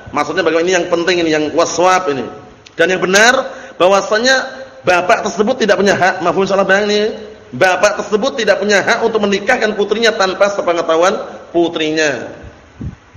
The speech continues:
Tanpa sepengetahuan putrinya. Jadi harus tahu putrinya itu. Ya, lah bagaimana dinikahkan laki-laki nggak tahu putrinya? Paham ya? Naam. Wala biduni ridhaha, dan tidak boleh juga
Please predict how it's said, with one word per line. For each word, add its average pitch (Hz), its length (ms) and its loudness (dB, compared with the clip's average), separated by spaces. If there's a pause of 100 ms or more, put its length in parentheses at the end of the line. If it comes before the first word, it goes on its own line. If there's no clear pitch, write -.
(300)
Tanpa 139 240 2
sepengetahuan 151 640 0
putrinya. 151 640 -2
Jadi 135 160 -2
harus 135 400 2
tahu 180 320 2
putrinya 165 320 -4
itu. 147 320 -4 (800)
Ya, 156 320 0
lah 151 80 2
bagaimana 208 400 2
dinikahkan 214 400 0
laki-laki 208 400 2
nggak 170 160 0
tahu 170 320 0
putrinya? 143 400 -4 (480)
Paham 151 240 -2
ya? 175 480 0
Naam. 120 400 0 (1120)
Wala 185 240 4
biduni 233 320 0
ridhaha, 190 640 0
dan 196 240 4
tidak 180 240 2
boleh 175 240 -2
juga 220 480 -2